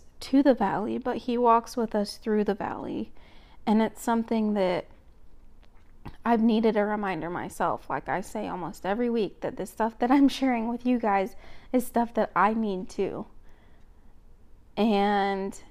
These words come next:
it's stuff that has touched me and has helped me. And so I want it to help you also. And so I just think that this week that you guys read this on your own. Sit down and read it on your own and write down what it means to you.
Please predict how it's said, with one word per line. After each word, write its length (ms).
it's 240
stuff 440
that 240
has 300
touched 520
me 240
and 180
has 220
helped 440
me. 400
And 180
so 180
I 200
want 500
it 200
to 120
help 280
you 160
also. 520
And 160
so 360
I 140
just 380
think 320
that 340
this 340
week 380
that 340
you 160
guys 640
read 320
this 320
on 160
your 220
own. 340
Sit 300
down 200
and 160
read 140
it 100
on 200
your 180
own 220
and 220
write 280
down 320
what 160
it 140
means 360
to 160
you. 380